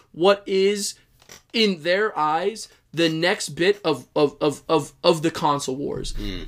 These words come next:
Speaker 1: Game production and game sales in a service,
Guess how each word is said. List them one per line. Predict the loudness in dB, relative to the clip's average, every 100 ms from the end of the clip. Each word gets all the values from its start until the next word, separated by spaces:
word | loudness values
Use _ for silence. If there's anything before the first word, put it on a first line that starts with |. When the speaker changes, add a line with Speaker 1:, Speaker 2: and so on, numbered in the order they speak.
| -12 -2
Speaker 1:
Game | 0 2 0
production | -2 -2 -2 -2 -4 -4 -6 -14 -6 -2
and | 0 -2 -4
game | 0 0 0 -2 -6 _
sales | -10 -4 0 2 2 0 -4 -10 _ _ 0
in | 0
a | 0
service, | -2 -2 0 0 -2 -8 -8 -8